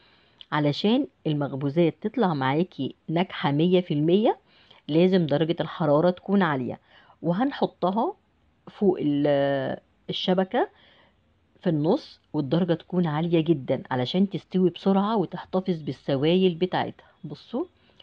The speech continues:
مفرغة من جوه وهشة من بره وطرية.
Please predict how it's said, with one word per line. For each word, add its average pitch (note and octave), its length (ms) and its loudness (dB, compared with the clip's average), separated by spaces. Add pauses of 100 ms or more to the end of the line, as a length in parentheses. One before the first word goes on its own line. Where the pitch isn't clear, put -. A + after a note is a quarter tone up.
مفرغة G#3 640 2
من D#3 240 0
جوه G3+ 400 2 (480)
وهشة D#3+ 540 -2
من C#3+ 240 -2
بره D4 320 2
وطرية. E3 540 -2